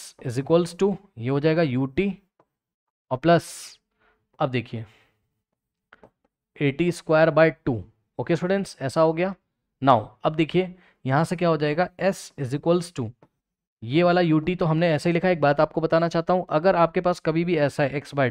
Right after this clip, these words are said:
टू, upon में टू लिखा होता है, तो इसका मतलब होता है half of x, ये मतलब होता है इसका। half of x मतलब one by two x। ठीक, मान लो आपके पास कहीं लिखा हुआ है m by टू, m by टू, तो पता है इसका मतलब क्या होता है? इसका मतलब होता है half of m,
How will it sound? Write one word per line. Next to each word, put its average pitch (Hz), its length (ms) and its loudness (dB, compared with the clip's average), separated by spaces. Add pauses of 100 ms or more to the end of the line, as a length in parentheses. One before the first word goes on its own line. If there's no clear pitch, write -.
टू, 113 120 -6 (480)
upon 160 320 0
में 180 100 2
टू 175 120 0
लिखा 170 240 0
होता 175 180 2
है, 196 40 -4
तो 202 60 0
इसका 170 180 -4
मतलब 165 240 -2
होता 180 220 0
है 131 60 -2
half 135 220 4
of 131 180 -2
x, - 280 -14
ये 131 80 -2
मतलब 113 260 -4
होता 110 200 -8
है - 20 -4
इसका। 123 240 -6
half 151 200 2
of 170 100 0
x 175 180 -2
मतलब 175 200 0
one 135 180 0
by 127 100 2
two 117 160 -6
x। - 200 -12
ठीक, 196 200 -4 (400)
मान 151 180 4
लो 175 80 8
आपके 170 180 6
पास 175 160 0
कहीं 175 220 0
लिखा 170 260 -2
हुआ 175 160 4
है 151 180 -4
m 151 140 -2
by 143 140 4 (100)
टू, 113 140 -10 (260)
m 160 200 -4
by 139 120 0 (120)
टू, 127 120 -2
तो 127 100 -6
पता 156 160 -4
है - 20 2
इसका 185 180 -4
मतलब 185 220 -4
क्या 185 120 -2
होता 165 160 -2
है? - 20 0
इसका 156 160 -8
मतलब 165 220 -2
होता 185 140 2
है 151 60 0
half 143 200 2
of 156 240 -2
m, 120 160 -4